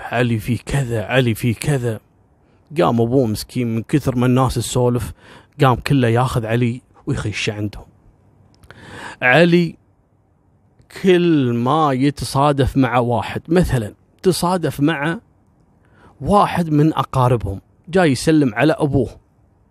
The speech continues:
فسلم على علي.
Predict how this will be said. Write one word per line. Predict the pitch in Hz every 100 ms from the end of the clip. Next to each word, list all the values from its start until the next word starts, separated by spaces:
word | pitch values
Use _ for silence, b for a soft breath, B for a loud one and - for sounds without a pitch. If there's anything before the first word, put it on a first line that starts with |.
| _ _ _ _ _ _ _ _ _ _ _ _ _ _ _ _ _ _ -
فسلم | 196 - 226 202 170
على | 143 180
علي. | 160 151 113